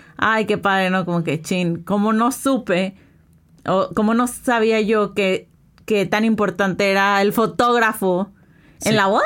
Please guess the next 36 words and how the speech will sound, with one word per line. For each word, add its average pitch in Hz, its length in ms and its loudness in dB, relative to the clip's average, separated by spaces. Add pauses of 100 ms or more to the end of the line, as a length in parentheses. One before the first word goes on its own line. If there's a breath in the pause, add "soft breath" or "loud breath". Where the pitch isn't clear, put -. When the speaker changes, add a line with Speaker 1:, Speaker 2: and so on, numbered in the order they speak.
Speaker 2:
Ajá. 139 420 -2
Sí, 135 180 -6
quería 120 460 -2 (100)
hacer 123 300 -2
esos, 131 260 -2 (100)
conservar 139 480 0
esos 127 200 -2
momentos, 113 380 -2
Speaker 1:
Sí, 240 240 2
Speaker 2:
¿no? - 80 0
Speaker 1:
exacto. 208 680 -2
Entonces, 196 600 0 (460 loud breath)
es-, - 140 -14 (100)
qué 226 160 0
padre 233 420 0
que, 220 200 -2 (120)
que 185 480 2
pueden 208 320 0
darles 220 580 0
esa, 214 460 0
esa 233 500 0
visibilidad 202 760 0
a 214 100 0
los 214 140 0
novios, 202 320 0
porque, 190 260 -4
pues, 185 180 -2
son 202 160 0
cosas 208 440 -2 (800 loud breath)
que 247 100 4
no 262 140 4
somos 262 240 2
expertos, 214 680 0
no 196 300 0
tenemos 202 380 0
ideas, 196 400 0